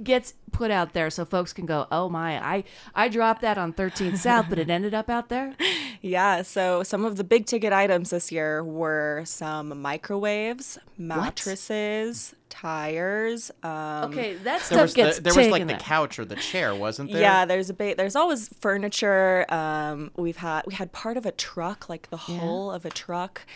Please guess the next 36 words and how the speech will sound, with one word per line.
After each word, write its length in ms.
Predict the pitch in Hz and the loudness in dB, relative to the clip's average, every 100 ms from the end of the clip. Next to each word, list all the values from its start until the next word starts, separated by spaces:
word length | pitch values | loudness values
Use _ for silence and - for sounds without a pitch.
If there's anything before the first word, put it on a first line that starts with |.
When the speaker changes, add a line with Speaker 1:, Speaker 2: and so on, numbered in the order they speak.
| - - | -20 -4
Speaker 2:
So 320 | 208 190 180 | 2 2 2
some 240 | - 185 | -2 -4
big 180 | 196 190 | -6 -8
ticket 260 | 208 190 170 | -6 -4 -2
items 340 | 156 151 147 | -2 -4 -6
that 120 | 151 | -10
contributed 640 | - 165 165 156 147 139 | -10 -8 -8 -6 -6 -8
to 100 | - | -8
that 340 | 147 139 - - | -2 -2 -4 -6
big 260 | 156 139 - - | -6 -6 -12 -10
weight 340 | 165 147 - | -6 -6 -8
total. 420 | 170 143 139 - 190 - | -10 -8 -8 -8 -10 -14
<laughs> 140 | 185 | 0
Speaker 1:
That 160 | 302 349 | 0 2
takes 220 | 466 - | -2 0
a 60 | |
lot 180 | 415 311 | 4 4
of 100 | 247 - | 4 4
effort 680 | 208 - 208 - - - - - _ - | 4 4 0 0 -6 -12 -12 -20 _ -8
to 440 | - 220 185 175 165 | 0 4 4 4 2
take 400 | 240 277 311 - | 4 6 4 2
all 220 | 208 190 185 | 2 4 2
of 120 | 160 | 2
this 220 | 165 - - | 2 2 2
out 240 | 180 175 | 2 4
there 180 | 180 170 | 2 2
and 280 | 160 160 156 | 0 -2 -2
leave 340 | 165 175 160 | 0 2 2
it, 160 | 139 - | 2 0
as 160 | 143 | -2
opposed 460 | 165 170 165 165 - | -4 0 0 0 -2
to 320 | 165 151 143 | -2 -2 -2
going 400 | 143 147 151 147 | -2 -2 -2 -2
to 260 | - 143 135 | -4 -2 -2
the 100 | 131 | -2
landfill 800 | 165 202 190 214 185 180 175 | 2 2 0 0 0 2 0